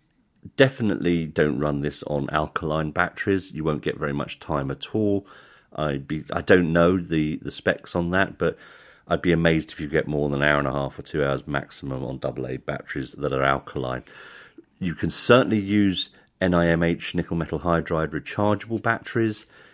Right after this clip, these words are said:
in this. I've done that, and they, you know, you get a few hours recording time out of that. You can also get nowadays actually lithium double A batteries, uh, which will give you even more time.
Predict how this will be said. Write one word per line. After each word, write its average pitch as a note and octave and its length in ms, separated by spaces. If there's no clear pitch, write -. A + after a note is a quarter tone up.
in G2+ 160
this. C3+ 280
I've D#2 220
done G2+ 240
that, A#2 440
and E2+ 200
they, F2 120
you F2 300
know, D#2 80
you E2+ 160
get E2+ 160
a E2 60
few F#2 260
hours E2+ 320
recording D#2+ 480
time D#2+ 340
out D#2+ 160
of D2 100
that. G2+ 300
You G#2 100
can A2+ 140
also A#2+ 420
get F#2+ 260
nowadays F#2 640
actually G2+ 380
lithium G2 800
double C#2+ 260
A C2+ 180
batteries, - 760
uh, D2+ 160
which D2 220
will E2 80
give D#2+ 200
you D#2 120
even D#2+ 240
more F#2 400
time. C#2 560